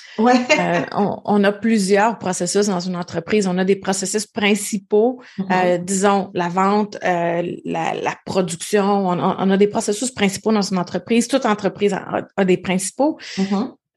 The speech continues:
Speaker 2: Mais, mais ils sont à, on, on les voit à trente mille pieds dans les airs, donc on, ils sont très macro dans l'approche. Et le, le défi, le, le challenge principal, c'est d'être capable d'aller dans le détail du processus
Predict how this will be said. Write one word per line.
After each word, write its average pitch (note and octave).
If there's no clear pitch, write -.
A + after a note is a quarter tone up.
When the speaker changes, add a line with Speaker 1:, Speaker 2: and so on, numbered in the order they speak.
Speaker 2:
Mais, G3+
mais G3+
ils G3
sont A3+
à, G3
on, G3+
on F#3
les G3+
voit A3+
à G#3
trente G3
mille G#3
pieds A3+
dans G3
les F#3+
airs, A3
donc F#3+
on, F#3+
ils G3
sont G3+
très G#3
macro A3
dans F#3+
l'approche. G#3+
Et G3+
le, F#3
le G3+
défi, G#3
le, G#3
le F#3
challenge G3+
principal, G#3
c'est -
d'être G3
capable A3+
d'aller F#3+
dans G3+
le F3+
détail G3
du F#3+
processus F#3+